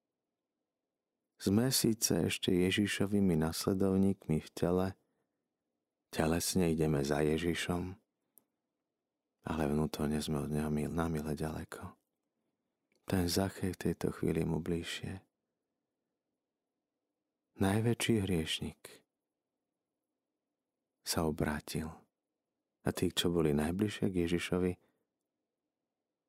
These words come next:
tak závidia, žiarlia, ohovárajú, posudzujú. Drahí bratia a sestry, milí posluchači Rádia Mária, nechceme byť týmto zástupom,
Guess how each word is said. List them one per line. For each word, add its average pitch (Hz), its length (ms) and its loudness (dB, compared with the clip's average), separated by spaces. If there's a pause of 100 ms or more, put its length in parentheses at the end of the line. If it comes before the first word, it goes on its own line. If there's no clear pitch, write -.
(300)
tak 82 240 -6
závidia, 71 560 -4
žiarlia, 73 640 -6 (400)
ohovárajú, 69 800 -6 (480)
posudzujú. 82 800 0 (2000)
Drahí 95 240 4
bratia 95 400 4
a - 0 -
sestry, 92 400 2
milí 87 80 4
posluchači 90 640 0
Rádia 87 320 2
Mária, 87 400 0 (2750)
nechceme 110 480 0
byť 92 160 0
týmto 92 320 -2
zástupom, 87 720 -4